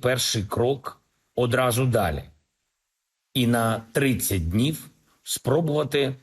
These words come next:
встановити повне припинення вогню. Не тільки щодо ракет, дронів і бомб, не тільки у Чорному морі, а також по всій лінії фронту.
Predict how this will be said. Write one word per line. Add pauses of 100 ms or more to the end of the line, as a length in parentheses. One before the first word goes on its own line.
(320)
встановити
повне (220)
припинення (220)
вогню. (560)
Не
тільки (120)
щодо
ракет,
дронів
і
бомб,
не
тільки (160)
у
Чорному
морі, (380)
а
також
по
всій
лінії
фронту.